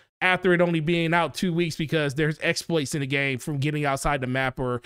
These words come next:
exotics being broken in the game that's gonna do it. These are, you know, stasis, you know,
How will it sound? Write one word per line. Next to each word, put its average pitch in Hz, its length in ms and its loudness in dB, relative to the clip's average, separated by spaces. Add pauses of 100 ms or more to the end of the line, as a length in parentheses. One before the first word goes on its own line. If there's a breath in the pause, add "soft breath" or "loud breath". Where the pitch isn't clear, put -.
(160 loud breath)
exotics 151 480 0
being 135 240 0
broken 143 340 -2
in 135 100 -2
the 131 40 -2
game 131 280 -2
that's 123 160 -2
gonna 120 200 -4
do 117 240 0
it. 104 160 -4 (260 loud breath)
These 311 200 4
are, 247 120 2 (200 loud breath)
you 185 100 4
know, 190 160 6
stasis, - 920 0 (120)
you 175 120 4
know, 160 360 2